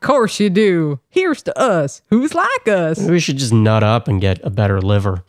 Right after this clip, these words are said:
Speaker 1: <laughs>
Speaker 2: Would be my solution.
Speaker 1: Well, you just keep drinking and then he falls, falls apart. Anyhow, what, what other movies? I'm trying to think. Uh, so, uh, Indiana Jones, I liked it.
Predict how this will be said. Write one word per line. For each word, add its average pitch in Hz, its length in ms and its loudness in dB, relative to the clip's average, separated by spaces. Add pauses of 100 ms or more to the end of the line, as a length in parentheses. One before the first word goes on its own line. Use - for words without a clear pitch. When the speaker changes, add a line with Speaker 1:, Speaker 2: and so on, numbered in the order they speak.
Speaker 1:
<laughs> - 140 -20
Speaker 2:
Would 269 640 -2
be 107 80 2
my 101 160 4
solution. 101 560 -2 (240)
Speaker 1:
Well, 190 160 2
you 294 100 0
just 311 160 -4
keep 320 220 -2
drinking 269 320 -2
and 170 120 2
then 175 120 0
he 180 140 0
falls, 185 420 -6 (160)
falls 185 240 -8
apart. 180 260 -4
Anyhow, 196 400 2
what, 202 220 0
what 247 100 0
other 220 140 2
movies? 156 360 2
I'm 175 60 0
trying 185 240 0
to - 40 -6
think. 170 260 -2
Uh, 160 160 0
so, 208 240 2
uh, 240 240 2
Indiana 302 340 2
Jones, 226 420 2
I 208 100 2
liked 180 280 0
it. 160 220 -2